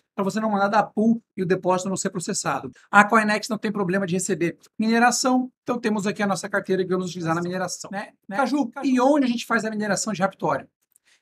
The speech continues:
Bem, galera, vamos utilizar aqui a Flock Pool. Existe também a Friends Pool, uma pool de servidor B R, mas eu já tinha muita mineração feita na Flock Pool, né?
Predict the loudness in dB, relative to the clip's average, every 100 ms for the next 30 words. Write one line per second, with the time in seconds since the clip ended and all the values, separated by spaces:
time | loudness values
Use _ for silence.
0 | -2 2 4 6 4 2 -4 _ 0 2
1 | 2 0 2 4 4 0 0 8 8 6
2 | -8 _ -8 2 8 8 8 0 -20 _
3 | 8 8 8 0 _ 0 0 0 0 0
4 | 0 0 -2 2 4 2 0 0 2 2
5 | 0 0 0 0 -2 _ -12 -4 -4 0
6 | 0 4 2 2 4 6 6 4 -2 _
7 | 2 2 2 0 2 4 6 6 4 2
8 | 0 0 0 -2 -4 0 -2 0 -4 -2
9 | 0 0 -2 0 0 0 -6 _ 0 0
10 | 0